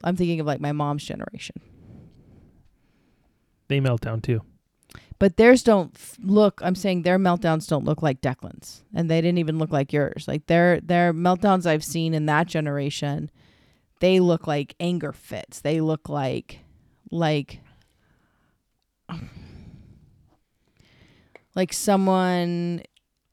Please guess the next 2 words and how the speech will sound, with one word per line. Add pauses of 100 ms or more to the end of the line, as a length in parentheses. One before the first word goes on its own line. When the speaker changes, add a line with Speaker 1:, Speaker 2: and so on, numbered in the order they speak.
(1200)
Speaker 1:
just (580)
being